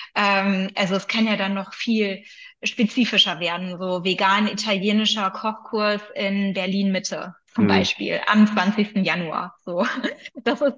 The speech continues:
Speaker 1: schon wirklich viel Longtail, wo wir dann sehr passgenau, äh, die Ergebnisse anbieten können. Und dieses ganze Thema ist riesig. Also das Food-Thema ist riesig, über das ich schreiben kann. Wir haben da Massen an Content. Wir können unsere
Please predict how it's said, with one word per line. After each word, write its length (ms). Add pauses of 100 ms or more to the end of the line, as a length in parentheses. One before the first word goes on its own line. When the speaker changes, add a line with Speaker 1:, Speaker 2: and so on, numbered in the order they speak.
Speaker 1:
schon 200
wirklich 440
viel 200
Longtail, 560
wo 140
wir 80
dann 300
sehr 340
passgenau, 880 (340)
äh, 200
die 160
Ergebnisse 520
anbieten 320
können. 240
Und 140
dieses 280
ganze 340
Thema 560
ist 240
riesig. 560 (340)
Also 160
das 200
Food-Thema 520
ist 140
riesig, 280
über 180
das 140
ich 160
schreiben 460
kann. 400 (320)
Wir 100
haben 120
da 100
Massen 480
an 200
Content. 640
Wir 60
können 280
unsere 480